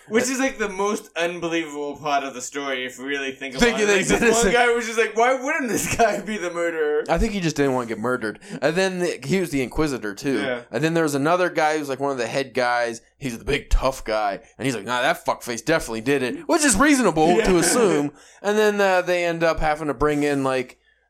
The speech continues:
Speaker 2: they break down the story. They find out where this fucking, the guy, the dead guy, he was, like, I, I don't know. I would say the curator of the museum, if we're going museum talk. I thought he was, like, a priest or something.
Speaker 1: Yeah, like, I thought the guy, like, the guy in charge.
Speaker 2: Yeah.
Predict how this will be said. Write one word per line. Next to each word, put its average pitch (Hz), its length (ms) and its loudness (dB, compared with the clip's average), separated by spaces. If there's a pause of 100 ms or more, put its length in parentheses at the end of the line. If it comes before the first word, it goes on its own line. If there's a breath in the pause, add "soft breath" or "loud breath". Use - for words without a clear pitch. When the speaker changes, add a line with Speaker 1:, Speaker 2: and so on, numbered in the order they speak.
Speaker 2:
they 135 60 2
break 170 260 2
down 170 180 2
the 156 60 -2
story. 139 380 2
They 127 140 0
find 143 320 0
out 139 200 4
where 135 200 2
this 127 180 -2
fucking, 127 460 -4
the 110 80 -8
guy, 123 180 0
the 120 140 -6
dead 131 260 -2
guy, 110 520 0 (420)
he 202 180 -2
was, 214 140 -4
like, 208 280 -2 (1160 loud breath)
I, - 160 -6
I 127 220 0
don't 110 120 -6
know. 104 60 -2
I 117 100 2
would 131 120 -4
say 127 120 -2
the 104 120 -6
curator 117 600 -2
of 117 80 -6
the 117 60 -4
museum, 120 500 -6
if 113 120 -8
we're 101 60 -8
going 110 200 -4
museum 104 420 -8
talk. 110 260 -2
I 143 200 2
thought 120 220 -4
he 117 80 -6
was, 107 140 -4
like, 104 100 -14
a - 60 -12
priest 113 380 -4
or 87 60 -12
something. 98 340 -8
Speaker 1:
Yeah, 147 240 -2
like, 135 180 -6
I 156 100 -2
thought 151 300 -6
the 156 80 -6
guy, 175 180 -4
like, 147 300 -4
the 139 80 -10
guy 147 260 0
in 120 160 -10
charge. 123 480 -8
Speaker 2:
Yeah. 123 320 0